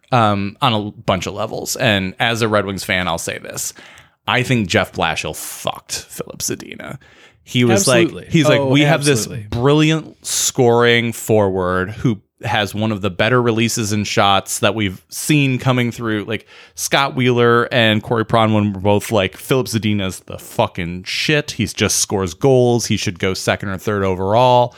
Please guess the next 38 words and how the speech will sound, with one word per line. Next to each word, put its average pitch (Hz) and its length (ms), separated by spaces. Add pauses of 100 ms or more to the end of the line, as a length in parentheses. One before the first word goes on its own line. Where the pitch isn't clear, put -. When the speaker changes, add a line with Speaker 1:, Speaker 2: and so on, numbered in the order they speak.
(160)
Speaker 1:
He 98 140
fell 127 360
to 113 80
the 104 120
Red 127 260
Wings. 123 280
The 107 60
Red 101 120
Wings 101 160
got 113 260
him. 107 160
What 98 120
a 92 40
steal." 131 560 (460)
And 120 160
then 110 160
Jeff 120 260
Blashill 117 400
was 104 160
like, 104 160
"Learn 220 300
to 202 80
play 170 260
defense." 127 920 (320)
And 156 120
it's 156 160
like, 160 320 (200)
Speaker 2:
<laughs> - 160
Speaker 1:
that's 180 460
not, 156 420
like, 151 240 (180)
can 165 200
he 165 180
be 151 140
better 131 420
at 175 80
defense? 202 480
Sure. 151 640